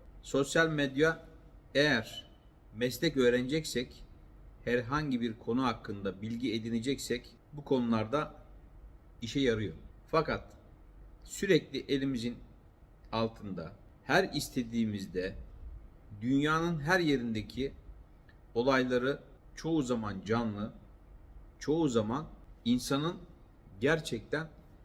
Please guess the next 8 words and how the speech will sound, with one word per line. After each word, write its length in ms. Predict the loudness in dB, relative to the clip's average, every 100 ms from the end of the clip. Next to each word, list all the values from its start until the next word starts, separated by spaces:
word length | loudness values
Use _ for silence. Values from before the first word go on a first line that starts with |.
| -20 -12
sürekli 560 | 0 6 6 4 -8 -4
arzularını 800 | 0 0 0 2 2 2 -4 -8 -10 -20 -12 2
ve 240 | 2 2 -6
hayallerini, 760 | 2 2 4 2 0 0 -2 -4 -10 -20 -20 -20 -20 -20 -20 -20 -12
eee, 680 | -8 -6 -6 -8 -8 -10 -12 -16 -20 -20 -20 -20 -20 -20 -20 -10 -6
üst 260 | -6 -6
düzeylere 560 | -4 0 0 0 -6 -6
taşıyacak, 680 | -10 -2 -2 0 -2 -4